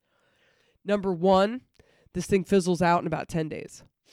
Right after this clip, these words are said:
We go back to pretty much business as usual, but money's gonna be tight, and we're gonna have to deal with a recession. I'm fucking not interested in that one, so don't be pussies. Let's not bail. Number two, we go full apocalyptic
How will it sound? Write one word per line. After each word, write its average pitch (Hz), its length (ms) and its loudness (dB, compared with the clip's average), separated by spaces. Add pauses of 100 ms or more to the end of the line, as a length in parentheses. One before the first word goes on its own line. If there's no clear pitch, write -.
(840)
We 180 100 -6
go 180 120 0
back 175 180 2
to 170 100 -12
pretty 196 280 -2
much 190 280 -6
business 180 340 -2
as 165 160 -6
usual, 175 400 -2
but 160 120 -4
money's 165 380 -4
gonna 202 180 -2
be 190 120 -8
tight, 196 340 0
and - 60 -10
we're 165 80 -8
gonna 156 160 -6
have 156 160 -8
to 151 100 -18
deal 156 180 -6
with 156 140 -10
a 151 60 -10
recession. - 640 -10
I'm 170 240 -6
fucking 147 480 -8
not 147 220 -6
interested - 540 -14
in - 120 -14
that 165 180 -18
one, - 200 -16
so - 120 -14
don't 160 140 -8
be 160 100 -8
pussies. - 480 -12
Let's - 200 -16
not - 180 -12
bail. - 300 -12 (1040)
Number 165 240 -6
two, 185 460 2 (280)
we 202 140 0
go 185 120 6
full 190 420 0
apocalyptic 160 1080 -4